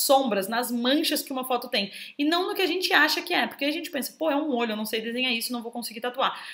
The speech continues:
Vai sim, desde que você siga as manchas e não o que você acha que tá vendo. E, mas como é que eu faço isso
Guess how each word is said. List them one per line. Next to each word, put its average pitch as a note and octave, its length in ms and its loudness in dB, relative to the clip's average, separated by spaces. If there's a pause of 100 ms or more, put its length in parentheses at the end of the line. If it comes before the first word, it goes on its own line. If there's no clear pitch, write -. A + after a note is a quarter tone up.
(140)
Vai B3 260 8
sim, E4 640 0 (160)
desde B3 240 10
que - 80 -6
você C4+ 220 -2
siga A#3+ 320 2
as B3 180 2
manchas B3 720 2 (220)
e D4+ 100 2
não C#4+ 280 6
o D#4+ 40 0
que - 80 -6
você D#4+ 300 0
acha D4 420 6
que D4+ 80 -6
tá D4+ 120 2
vendo. F#3+ 360 0 (340)
E, - 180 2
mas C#4+ 220 0
como F#4 160 2
é A#4 100 4
que G#4 140 2
eu F#4+ 140 6
faço D4 540 4
isso C#4 400 2